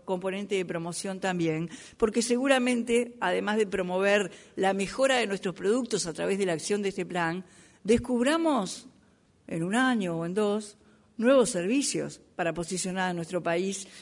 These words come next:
en el concierto internacional. Cuando la ciencia está en acción, como en este caso, cuando nuestra maravilla natural y legendaria del campo y de la ganadería del Uruguay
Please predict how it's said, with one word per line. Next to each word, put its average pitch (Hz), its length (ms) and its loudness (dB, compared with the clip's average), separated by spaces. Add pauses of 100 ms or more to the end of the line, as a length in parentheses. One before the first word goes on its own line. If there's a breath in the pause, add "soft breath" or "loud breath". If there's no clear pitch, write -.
(140 loud breath)
en 165 160 0
el 160 120 -2
concierto 190 440 -4
internacional. 160 840 -4 (600 loud breath)
Cuando 220 1040 6 (580)
la 180 220 0
ciencia 247 520 2
está 208 220 -6
en 202 80 -4
acción, 185 640 -4 (720 soft breath)
como 156 180 -2
en 165 80 0
este 170 220 -4
caso, 165 540 -6 (680 soft breath)
cuando 180 840 2
nuestra 196 380 -2
maravilla 202 640 2
natural 185 920 2
y 175 120 0
legendaria 175 1040 2 (200 loud breath)
del 170 180 -2
campo 208 300 2
y 180 40 6
de 180 80 4
la 175 120 4
ganadería 170 600 2
del 175 160 2
Uruguay 160 640 2